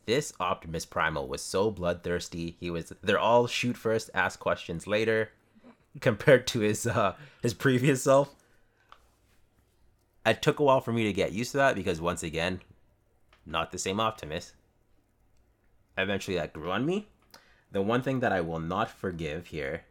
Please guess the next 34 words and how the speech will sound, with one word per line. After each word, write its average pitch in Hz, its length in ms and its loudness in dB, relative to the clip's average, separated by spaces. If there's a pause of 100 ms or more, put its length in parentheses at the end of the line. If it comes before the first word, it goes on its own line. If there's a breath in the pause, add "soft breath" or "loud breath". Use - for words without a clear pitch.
(140)
is 80 400 -6
our 85 200 0
introduction 80 580 -8
to - 100 -12
Megatron, 73 600 -8 (320)
the, 82 100 -8 (300)
the 92 80 -6
Predacon - 520 -4
Megatron. - 460 -10 (600 soft breath)
So 92 260 0
we 95 160 -2
get 95 240 0
these 85 300 -2
Jurassic 82 500 -2
Park, 82 400 -4 (320)
like, - 220 -10
foot - 260 -4
stomps. - 640 -4 (380 soft breath)
And 67 60 -14
it's - 100 -8
like, 87 120 -6
"Oh, 90 200 -2
something's 92 360 -6
coming." 87 260 -4
And 76 100 -8
I'm 73 60 -10
like, 80 140 -10
"Yeah, 95 320 -2
I 92 60 -2
know 95 140 0
who 92 140 -4
that 92 200 -2
is, 92 100 -4
baby." 98 440 -4